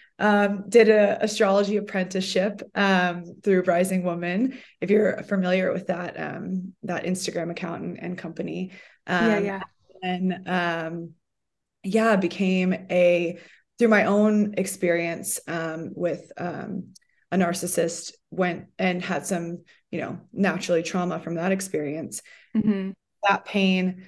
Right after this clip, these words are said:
Speaker 1: to purpose and became a, um, somatic trauma informed coach with a specialty in narcissist abuse and narcissistic recovery. Um, so I kind of
Speaker 2: Mm-hmm.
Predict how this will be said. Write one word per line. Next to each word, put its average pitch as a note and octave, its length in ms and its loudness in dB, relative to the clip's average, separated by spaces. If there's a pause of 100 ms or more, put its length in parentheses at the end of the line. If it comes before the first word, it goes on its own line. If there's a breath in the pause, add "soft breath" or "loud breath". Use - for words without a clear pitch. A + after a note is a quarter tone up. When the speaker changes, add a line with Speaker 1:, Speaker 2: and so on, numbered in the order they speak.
(200 loud breath)
Speaker 1:
to G3 80 -6
purpose F3 800 0
and F3 100 -6
became F3 540 -6
a, F3 380 -4
um, F3 360 -8
somatic F3 640 0
trauma F3 480 -4
informed F#3 460 -4
coach A3 380 -2 (500 loud breath)
with G3 260 2
a F3 160 0
specialty E3+ 760 -4
in D#3 320 -8
narcissist - 420 -8
abuse - 420 -8 (100)
and F3+ 100 -6
narcissistic - 500 -8
recovery. - 680 -8 (400 loud breath)
Um, F#3 380 2
so G#3+ 100 2
I G#3+ 40 4
kind C4 240 2
of C#4+ 60 4
Speaker 2:
Mm-hmm. - 100 -10